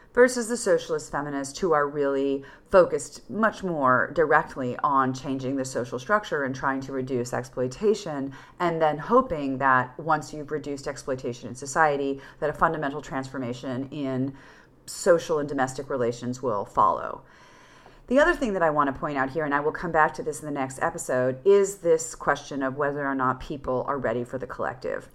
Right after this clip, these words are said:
And here in this essay, Kollontai very clearly points out that our individualist attitudes are fundamentally underpinning our romantic relationships.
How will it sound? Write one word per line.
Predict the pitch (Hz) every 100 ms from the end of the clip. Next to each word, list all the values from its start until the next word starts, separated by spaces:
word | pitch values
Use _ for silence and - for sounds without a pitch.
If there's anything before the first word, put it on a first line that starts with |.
| -
And | 180
here | 151 220 226
in | - 175
this | 165 -
essay, | 147 147 143
Kollontai | 131 139 165 165 165 147 139
very | 139 165 160
clearly | 160 - 156 139 139
points | 135 147 135 127 127
out | 135 123 120 - - - -
that | 151 135 131 131 - - -
our | 165 175 180 -
individualist | 196 208 196 196 165 175 165 147 131 123 - - -
attitudes | 135 147 143 - 123 76 50 - - _ -
are | 135 127 120 120 - -
fundamentally | - - 170 160 147 139 147 143 135
underpinning | 151 135 135 - 139 127 123
our | - 127 120 120
romantic | 151 123 120 123 117
relationships. | 107 98 110 - - - - -